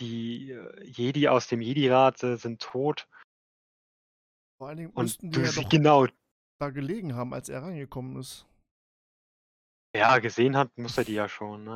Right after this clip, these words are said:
Speaker 1: Aber, aber vielleicht ist es auch genau so die Situation, dass er sieht, Oh, der ist so gefährlich, der macht die so schnell platt, ich muss hier mit Mace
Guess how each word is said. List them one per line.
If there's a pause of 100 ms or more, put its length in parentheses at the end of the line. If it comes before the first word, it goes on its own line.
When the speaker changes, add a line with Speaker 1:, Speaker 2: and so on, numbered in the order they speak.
Speaker 1:
Aber, (500)
aber
vielleicht
ist
es
auch
genau
so
die
Situation,
dass
er
sieht,
Oh,
der
ist
so
gefährlich,
der
macht
die
so
schnell
platt,
ich
muss
hier
mit (440)
Mace